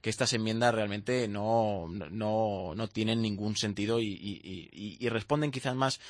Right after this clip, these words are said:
a una dinámica en la que ha entrado el Partido Popular de, de sacar, de intentar conseguir méritos, intentar conseguir y hacer méritos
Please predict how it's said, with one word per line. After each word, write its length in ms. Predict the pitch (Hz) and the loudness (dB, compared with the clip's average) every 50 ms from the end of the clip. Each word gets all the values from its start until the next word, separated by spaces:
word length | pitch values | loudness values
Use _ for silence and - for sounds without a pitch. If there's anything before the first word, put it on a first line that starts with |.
| - - - - | -18 -20 -16 -2
a 80 | - | 0
una 140 | 120 131 131 | 4 4 4
dinámica 440 | 120 120 117 123 127 131 127 117 120 | 4 4 4 4 4 4 4 2 2
en 100 | 113 104 | 2 2
la 100 | 104 101 | 0 0
que 60 | - | 0
ha 20 | 113 | -2
entrado 180 | 113 - 117 | 0 0 0
el 80 | 113 110 | 2 2
Partido 280 | 113 113 - 120 117 | 0 0 0 -2 -4
Popular 360 | 117 110 123 123 131 135 139 135 | -2 -2 2 6 6 6 6 6
de, 160 | 113 101 98 | 4 2 0
de 180 | 90 71 73 92 | -2 -4 -6 -4
sacar, 340 | - - - - 110 104 87 | -4 -4 -4 -4 -4 -4 -4
de 120 | 90 95 | -6 -6
intentar 460 | 95 101 98 95 95 - 117 113 113 | -6 -6 -6 -6 2 4 6 6 6
conseguir 380 | 95 110 98 - 95 98 98 104 | 4 -2 -2 0 0 0 0 2
méritos, 480 | 123 143 143 135 123 - 139 135 - | 2 2 2 0 0 2 0 2 2
intentar 480 | 120 107 104 98 - 98 98 - 113 110 | 0 -4 -4 -4 -4 -4 0 0 0 0
conseguir 420 | - 113 104 113 107 110 110 120 - - - - - - | 0 -4 -4 -2 0 0 -2 -2 -4 -10 -18 -20 -20 -10
y 80 | - - | 0 0
hacer 240 | 113 107 - 123 113 | 2 4 4 2 2
méritos 460 | 120 120 117 117 - 131 127 120 123 | 2 2 0 0 0 0 0 0 -2